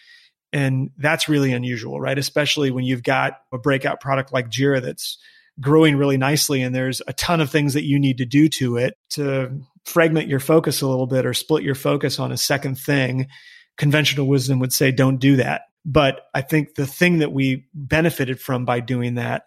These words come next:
is we began to build this muscle around how do you think about cross-merchandising, cross-selling, upselling? How do you think about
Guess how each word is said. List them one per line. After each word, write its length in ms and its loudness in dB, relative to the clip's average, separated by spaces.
is 480 -2
we 80 2
began 300 4
to 80 2
build 240 4
this 180 0
muscle 560 0
around 560 -2
how 220 -2
do 80 2
you 80 2
think 260 -4
about 340 0
cross-merchandising, 1040 0
cross-selling, 760 0
upselling? 580 0
How 140 2
do 60 4
you 60 4
think 220 0
about 420 2